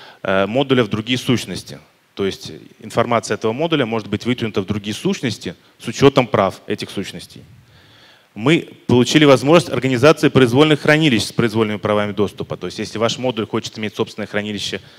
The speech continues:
файлов, документов, он может легко его организовать и пользоваться инфраструктурой этого модуля диска нового.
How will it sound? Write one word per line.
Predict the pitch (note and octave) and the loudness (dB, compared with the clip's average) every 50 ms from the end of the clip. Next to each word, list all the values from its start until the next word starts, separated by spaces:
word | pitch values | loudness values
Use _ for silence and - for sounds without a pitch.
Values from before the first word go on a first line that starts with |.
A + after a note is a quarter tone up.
| - - - | -20 -20 -8
файлов, | - - A2+ A2 G#2+ G#2 G2 | -2 2 2 2 2 0 -2
документов, | A2 - B2 B2+ D#3 G3 A3+ - - - - - - - - - | -4 -6 -4 -4 -4 -4 -4 -4 -6 -6 -6 -10 -18 -18 -14 -12
он | G2+ G2+ | -10 -8
может | G#2 A2+ G#2+ - | -8 -8 -6 -6
легко | C3+ - - D#3 | -6 -4 0 0
его | D3 D3 | 2 2
организовать | D3 C#3 D3+ D3+ D3 F3 F#3 G3+ E3 - - - - _ _ _ | 0 0 -4 -2 0 2 4 4 2 2 -2 -12 -20 _ _ _
и | - - | -16 -8
пользоваться | - B2+ C#3 C3 B2+ B2+ A#2+ - C3+ | -2 0 0 2 2 0 -2 -2 -6
инфраструктурой | A2+ - A#2 G#2+ - B2 - - - C#3 C#3 D3 C3+ | -8 -8 -8 -10 -8 -10 -10 -6 -2 2 4 4 4
этого | C3+ C3+ B2+ A#2 | 2 0 -2 -4
модуля | A2 A#2+ B2+ B2 B2 B2 B2 B2 - - - - - - - - | -2 -2 -2 0 0 0 0 -2 -4 -12 -20 -20 -20 -20 -10 -4
диска | C3+ D3 B2 - - G#2+ | -2 -2 -2 -2 -4 -6
нового. | F#2+ F#2 F2+ F2 E2 D2 D2 D2 | -6 -4 -4 -4 -6 -6 -8 -12